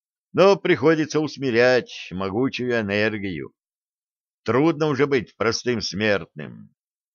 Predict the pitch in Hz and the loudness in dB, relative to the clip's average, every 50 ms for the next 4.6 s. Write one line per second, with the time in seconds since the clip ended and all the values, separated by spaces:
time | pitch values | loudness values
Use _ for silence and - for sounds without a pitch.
0 | _ _ _ _ _ _ _ _ _ _ _ _ _ _ _ _ _ _ _ - | _ _ _ _ _ _ _ _ _ _ _ _ _ _ _ _ _ _ _ -8
1 | 85 82 113 110 101 - - 120 120 120 117 113 110 - 107 110 110 95 92 123 | -4 0 0 0 0 2 4 4 4 4 4 0 -4 -4 -4 -4 -4 -2 -2 -2
2 | 131 135 127 110 92 87 _ _ _ _ _ _ _ - 95 101 107 98 107 117 | 0 0 0 -2 -4 -6 _ _ _ _ _ _ _ -6 -4 -2 -2 0 0 0
3 | 117 107 110 92 90 107 101 - - - 117 113 101 - - - 101 104 104 92 | 0 0 -2 -4 -4 -4 -6 -6 -4 0 0 0 0 0 -6 -8 -8 -8 -8 -8
4 | - - 92 90 85 85 101 123 131 - _ - | -10 -8 -8 -8 -8 -6 -6 -6 -8 -8 _ -20